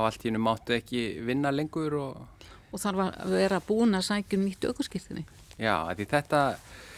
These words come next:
Speaker 1: af því auðvitað eru fjölmargir sem ná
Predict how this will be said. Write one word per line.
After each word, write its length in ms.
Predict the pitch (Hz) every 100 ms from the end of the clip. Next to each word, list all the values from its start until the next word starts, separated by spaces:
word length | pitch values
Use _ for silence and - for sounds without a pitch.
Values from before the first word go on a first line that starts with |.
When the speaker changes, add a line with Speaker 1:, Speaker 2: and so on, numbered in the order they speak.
| - - - - - -
Speaker 1:
af 100 | 117
því 80 | 123
auðvitað 500 | 110 110 131 135 -
eru 120 | 104 -
fjölmargir 580 | 185 247 156 101 104 98
sem 160 |
ná 80 | 117